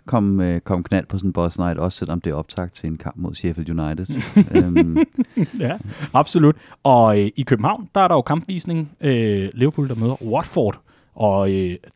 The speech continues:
Speaker 2: der kan jo godt være lidt målfest der, hvis ellers, øh, Sadio Mane, han har skruet fødderne rigtig på på dagen, og Mohamed Salah er Mohamed Salah, og ja, i det hele taget, så glæder vi os bare så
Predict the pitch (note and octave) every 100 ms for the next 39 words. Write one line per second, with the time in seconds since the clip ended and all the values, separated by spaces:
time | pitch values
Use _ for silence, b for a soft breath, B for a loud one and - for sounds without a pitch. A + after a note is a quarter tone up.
0 | - - E3+ G3 A#2 D#3 F#3 E3 D#3+ D3+
1 | D3 D#3+ D#3+ - D3+ D3+ C#3 B2+ C#3 C#3+
2 | - A#2 - A#2+ - A#2+ A#2+ C#3+ C3+ B2+
3 | - A#2+ A2+ A2 b b - D#3 C#3+ A#2
4 | A#2+ D3+ D3 D3+ C3+ A2+ C#3+ D3 C3+ A2
5 | G2+ b b - A2+ A2+ - A#2 D3 C3
6 | A#2 A2 A2 - A2 C3+ C3 G2+ F#2+ -
7 | G#2 - b - D#3 C3 E3+ E3+ C#3+ A#2+
8 | - C3+ B2+ C#3 A#2 - A2+ B2 - D3